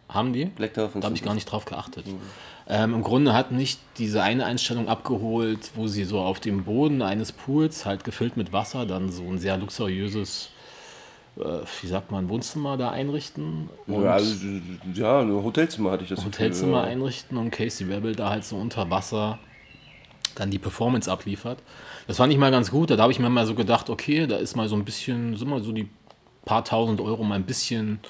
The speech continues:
Speaker 1: innovativer investiert worden.
Speaker 2: Mhm.
Speaker 1: Mal so ein paar andere visuelle Ideen eingeflossen, als immer nur der gleiche übliche Scheiß vom Block oder von
Speaker 2: Ja.
Speaker 1: der
Speaker 2: Ja.
Speaker 1: Luxuskiste oder so.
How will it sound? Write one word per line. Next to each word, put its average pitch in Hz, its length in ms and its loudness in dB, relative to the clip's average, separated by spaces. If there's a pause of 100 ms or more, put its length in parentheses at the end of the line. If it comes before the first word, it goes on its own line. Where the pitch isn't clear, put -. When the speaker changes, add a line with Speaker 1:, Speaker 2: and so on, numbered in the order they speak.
(340)
Speaker 1:
innovativer 135 920 4
investiert 123 540 0
worden. 143 440 0 (540)
Speaker 2:
Mhm. 110 280 2 (100)
Speaker 1:
Mal 117 120 -4
so 127 120 2
ein 120 80 -4
paar 117 180 6
andere 139 580 8
visuelle 123 300 6
Ideen 123 440 6
eingeflossen, 120 840 -2 (160)
als 104 180 -8
immer 110 120 0
nur 104 100 0
der 101 120 0
gleiche 104 340 -2
übliche 107 320 -4
Scheiß 104 300 -4
vom 101 260 -4
Block 110 300 -2
oder 92 280 -4
von - 200 -4
Speaker 2:
Ja. 95 360 0 (880)
Speaker 1:
der 117 80 2
Speaker 2:
Ja. 120 100 6
Speaker 1:
Luxuskiste 120 760 0
oder 92 260 0
so. 101 240 -6